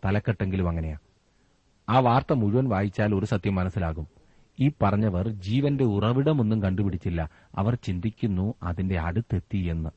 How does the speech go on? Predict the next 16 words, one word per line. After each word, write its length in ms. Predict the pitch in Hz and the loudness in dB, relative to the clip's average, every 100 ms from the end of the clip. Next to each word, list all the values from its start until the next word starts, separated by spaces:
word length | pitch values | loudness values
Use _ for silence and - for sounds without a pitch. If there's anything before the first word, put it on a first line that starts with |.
| - | -10
അത്രമാത്രം. 600 | - 87 78 - - _ _ _ _ _ _ _ - | -6 -6 -6 -10 -16 _ _ _ _ _ _ _ -6
ഒരു 200 | 95 101 - | -4 -4 -6
പച്ചിലയെടുത്ത് 840 | 98 90 123 117 92 87 - 82 104 _ _ _ | -6 -4 -4 -2 -2 -4 -4 -4 -4 _ _ _
മൈക്രോസ്കോപ്പ് 1000 | - 95 104 123 120 - 117 101 - 117 - | -2 -2 0 0 -2 0 -4 -2 -6 -6 -6
അതിന്മേൽ 360 | 101 98 95 90 | -6 -4 -4 -4
പിടിക്കും. 320 | 82 82 80 - _ _ _ _ _ 95 | -6 -8 -8 -14 _ _ _ _ _ -4
ഒരു 140 | 95 | -2
നിമിഷം 560 | 95 90 - 82 85 - | 0 -2 -2 -4 -4 -6
ആ 80 | 92 | -6
ചെറിയ 420 | 90 104 92 104 | -4 -2 0 0
കോശങ്ങളെല്ലാം 880 | 98 90 90 101 92 85 85 87 120 - | 0 0 0 0 -2 0 0 0 -2 -2
ഒരു 180 | 107 127 | 2 4
വിധത്തിൽ 320 | 113 104 123 | 2 0 -2
ക്രമീകരിക്കും. 580 | - 110 107 95 82 78 - _ _ _ _ - | -2 0 2 0 -2 -8 -12 _ _ _ _ -10
അപ്പോൾ 380 | - 95 80 104 - _ _ | -4 -2 -2 -6 -14 _ _
അത് 180 | 90 78 | -8 -8